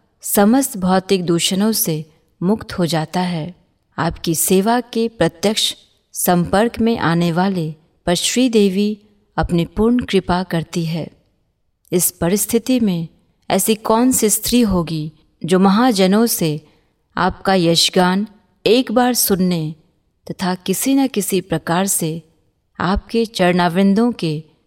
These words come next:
सुधारस का रसास्वादन करने के पश्चात इस भौतिक जगत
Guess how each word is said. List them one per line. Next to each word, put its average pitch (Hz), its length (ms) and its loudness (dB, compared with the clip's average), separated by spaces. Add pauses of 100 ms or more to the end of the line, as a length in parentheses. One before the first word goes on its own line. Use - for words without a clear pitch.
(160)
सुधारस 180 680 0
का 160 260 -6 (520)
रसास्वादन 190 840 2
करने 175 440 0
के 180 200 -4 (120)
पश्चात 170 600 -2 (480)
इस 170 220 -2
भौतिक 185 420 -2
जगत 170 420 -2